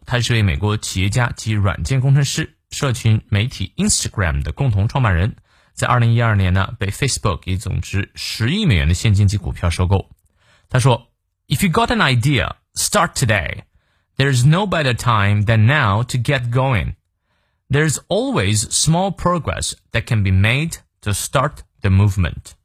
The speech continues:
如果你有一个想法，今天就开始实现它，没有比现在更适合的时间，总要往前跨进一点点的空间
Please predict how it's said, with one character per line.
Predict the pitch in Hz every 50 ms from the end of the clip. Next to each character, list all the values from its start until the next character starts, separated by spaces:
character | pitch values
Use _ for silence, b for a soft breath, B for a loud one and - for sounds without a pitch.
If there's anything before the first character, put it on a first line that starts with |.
| _ _ _ _ _ _ _ _ _ _ _ _ _ _ _ _ _ _ _ _
如 | - 143 196 208
果 | 202 185 127
你 | 117
有 | 127 143 135
一 | 113 110
个 | 117 123
想 | - - 113 147
法， | 151 - - - _ _ _ _
今 | - - 240 226
天 | - 226 220 202
就 | - 143
开 | - - 120 110
始 | - 92
实 | 85 - - 98
现 | - 123 107
它， | 101 107 107 - - _ _ _ _
没 | _ - 139
有 | 190 233 226
比 | 143 113
现 | 101 - 175 165 151
在 | 147 156 -
更 | - - - 190 156
适 | - 135
合 | 120 123 117
的 | 110
时 | - - 117
间， | 107 117 139 147 - - b b b b b b b b b b b
总 | - 156 151 185
要 | 226 240
往 | 202 127 87 87
前 | - - 110 123
跨 | - - 185 165 143
进 | 135 135 - 165
一 | 160
点 | 139 156 135
点 | 98 67
的 | 71 87
空 | - - 131 131
间 | 120 139 135 -